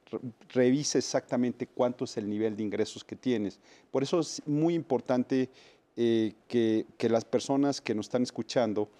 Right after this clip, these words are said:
sepan que hay que ir conformando un historial crediticio, y las personas que van recibiendo sus ingresos, aunque parte de sus ingresos sean en efectivo, que tengan la costumbre de estarlo depositando en una cuenta de cheques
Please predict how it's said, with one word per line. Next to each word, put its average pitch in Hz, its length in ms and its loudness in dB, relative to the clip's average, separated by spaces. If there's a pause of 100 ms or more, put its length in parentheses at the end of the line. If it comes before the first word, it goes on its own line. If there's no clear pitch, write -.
(280)
sepan 143 500 -2
que 120 380 2 (400)
hay 135 120 2
que - 180 0
ir 135 140 2
conformando 120 580 0
un 123 80 2
historial 107 400 -2
crediticio, 107 720 -4 (460)
y 127 160 2
las 120 180 2
personas 135 460 0
que 113 440 2
van 123 240 2
recibiendo 127 480 0
sus - 280 -8
ingresos, 113 500 0 (240)
aunque 120 400 0
parte 143 400 0
de 139 40 0
sus - 220 -8
ingresos 120 320 -2
sean 120 220 -2
en 107 140 -2
efectivo, 120 560 -2 (400)
que 127 100 -2
tengan 139 320 2
la 113 100 0
costumbre 123 440 -2
de 113 80 0
estarlo 117 360 0
depositando 107 680 -2
en 110 80 -2
una 110 180 -2
cuenta 110 340 -4
de 107 140 -2
cheques - 500 -4